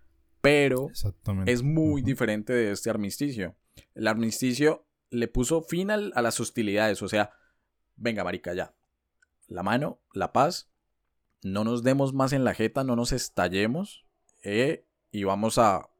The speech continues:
Speaker 1: acordar ahora sí, por medio de reuniones, cuáles van a ser los términos para esa recuperación y cuáles van a ser los términos también para, eh,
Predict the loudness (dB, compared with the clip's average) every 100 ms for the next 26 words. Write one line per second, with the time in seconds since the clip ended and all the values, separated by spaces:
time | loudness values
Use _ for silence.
0 | _ -2 -2 0 -4 2 4 6 6 6
1 | 2 0 -2 -4 -4 -2 -2 0 2 2
2 | 2 -4 -10 _ _ _ -2 -2 0 0
3 | 2 2 0 -4 _ _ _ _ 6 6
4 | 4 4 2 2 0 2 4 4 2 -2
5 | 0 2 2 2 0 2 0 -2 _ _
6 | _ _ -2 -2 -2 -2 0 0 -2 0
7 | 0 0 -4 _ _ _ _ -8 -4 -2
8 | -2 -4 -6 -8 -12 -14 -4 -2 0 -2
9 | -2 -2 -4 -2 -4 -4 -6 -6 -8 -4
10 | -6 -6 -12 _ _ _ _ _ 4 6
11 | 6 2 -2 _ _ _ _ -8 -4 0
12 | 0 -2 -2 -2